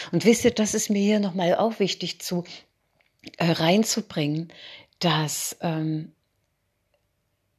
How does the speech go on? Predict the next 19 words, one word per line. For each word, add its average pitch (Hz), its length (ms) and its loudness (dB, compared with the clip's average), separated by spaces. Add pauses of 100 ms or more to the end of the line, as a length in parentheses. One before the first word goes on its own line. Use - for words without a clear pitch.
(120)
wie, 160 260 0 (440)
weshalb 190 400 0
das 180 160 2
so 160 160 0
wesentlich 220 580 0
ist, - 240 -4
dass - 220 -4
wir 170 100 0
wieder 175 220 0
erwachen 196 460 -2
zu, - 180 -6 (100)
zu - 180 -4
unserer 156 360 -4
wahren 143 240 -4
Seinsnatur, - 720 -10
dass - 260 -8
wir 147 80 2
göttlich 226 500 -2
sind, 151 280 -8